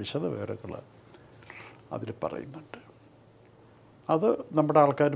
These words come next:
മേടിച്ച് വായിച്ചാൽ നല്ലതാണ്. പിന്നെ അതുപോലെ തന്നെ ആ സമയത്ത് കുറേയേറെ പുസ്തകങ്ങൾ വന്നിരുന്നു. അത് ഏറ്റവും കൂടുതൽ ഡൽഹിയിലുള്ള വിദ്യാർത്ഥി പ്രവർത്തകർക്ക് നേരെ ഇവർ ചെയ്തിട്ടുള്ള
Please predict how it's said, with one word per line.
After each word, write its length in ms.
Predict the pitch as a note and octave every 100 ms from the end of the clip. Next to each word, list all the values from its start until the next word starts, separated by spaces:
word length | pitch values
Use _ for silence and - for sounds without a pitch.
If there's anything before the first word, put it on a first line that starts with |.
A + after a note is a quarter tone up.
| C#3
മേടിച്ച് 320 | B2+ B2 C3
വായിച്ചാൽ 360 | A2 G#2+ - A2+ G2
നല്ലതാണ്. 400 | G2 C#2 - - -
പിന്നെ 160 | - A#2 D3+
അതുപോലെ 260 | E3+ F3 F#3
തന്നെ 140 | F3 F3
ആ 40 | E3+
സമയത്ത് 280 | E3+ E3+ E3+
കുറേയേറെ 400 | E3+ F3+ F#3 G3 G3
പുസ്തകങ്ങൾ 400 | F3+ F3 D#3+ D#3+ C#3+
വന്നിരുന്നു. 320 | B2+ B2+ A#2 A#2+
അത് 100 | C3+ - - - - - - C#3+
ഏറ്റവും 220 | D#3 D#3
കൂടുതൽ 260 | D3 C#3+ D3 C#3+
ഡൽഹിയിലുള്ള 720 | C#3 C#3 - E3 E3 D#3 D3+ D3 -
വിദ്യാർത്ഥി 480 | A#2+ C#3 C#3+ C#3+ D3+ C#3+
പ്രവർത്തകർക്ക് 720 | C3 B2+ C3 C3+ C3 C3+ C3+ A#2
നേരെ 300 | A#2 A#2+ B2+ C3+ - A#2+
ഇവർ 140 | B2 A2+
ചെയ്തിട്ടുള്ള 440 | A2+ A2+ A2+ A2